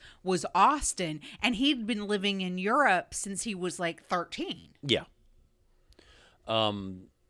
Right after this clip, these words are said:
Speaker 2: but there's been a lot of talk about Lance's performances. There's also been a lot of talk about Stoffel Vandoorne's performance, which I,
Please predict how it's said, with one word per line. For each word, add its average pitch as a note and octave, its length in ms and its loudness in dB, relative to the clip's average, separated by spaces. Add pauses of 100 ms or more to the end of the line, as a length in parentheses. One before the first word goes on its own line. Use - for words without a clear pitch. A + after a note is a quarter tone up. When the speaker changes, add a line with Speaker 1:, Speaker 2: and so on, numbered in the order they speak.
(960)
Speaker 2:
but B2 160 0
there's A#2+ 200 4
been B2 120 -2
a A2 60 -2
lot F#2 220 -4
of F2 60 -10
talk E3+ 320 -4
about F2+ 360 -2 (540)
Lance's G#2+ 640 -2
performances. F2 720 -12
There's G2+ 100 -4
also C3 220 -4
been C#3+ 100 -10
a G#2+ 60 -8
lot F#2+ 160 -6
of F#2 80 -16
talk - 280 -10
about D#2 380 -10 (480)
Stoffel F2 420 -2
Vandoorne's F2 480 -6
performance, G2 600 -4
which - 140 -8
I, E2+ 120 -4